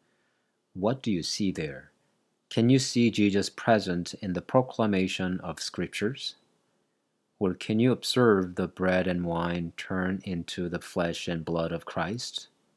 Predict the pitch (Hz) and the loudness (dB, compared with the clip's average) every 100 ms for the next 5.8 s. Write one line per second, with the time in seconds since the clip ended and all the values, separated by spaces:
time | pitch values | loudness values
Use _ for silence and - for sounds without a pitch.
0 | _ _ _ _ _ _ _ _ - 98 | _ _ _ _ _ _ _ _ -2 0
1 | 113 131 - 123 120 117 - 120 98 87 | 2 0 0 2 2 0 -2 0 0 -2
2 | - - - 90 87 85 - 90 - 92 | -6 -8 -4 -2 -2 -4 -2 -4 -4 -8
3 | - 87 87 85 - - _ _ _ _ | -6 -4 -4 -6 -10 -14 _ _ _ _
4 | _ _ - 110 90 - 98 92 92 87 | _ _ -10 -6 -6 -2 0 2 0 -4
5 | - - 85 82 80 90 104 | -6 -2 -2 -2 -6 -6 -8